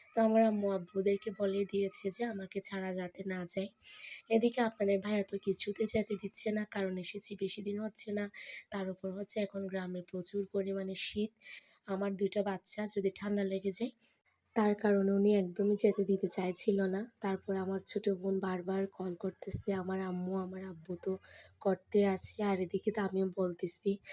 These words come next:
অনেক ছলে বলে কৌশলে শেষ পর্যন্ত রাজি করিয়েছি যে, "ঠিক আছে যাও।" উনি বলতেছে, "ঠিক আছে যাও, কিন্তু বেশি দিন থাকতে পারবা না।"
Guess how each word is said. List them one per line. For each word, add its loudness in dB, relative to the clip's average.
অনেক 4
ছলে 2
বলে 2
কৌশলে 0
শেষ 0
পর্যন্ত -6
রাজি -4
করিয়েছি -2
যে, 4
"ঠিক 0
আছে 0
যাও।" 2
উনি -6
বলতেছে, -6
"ঠিক -6
আছে -6
যাও, -4
কিন্তু 6
বেশি 4
দিন -2
থাকতে -4
পারবা -6
না।" -10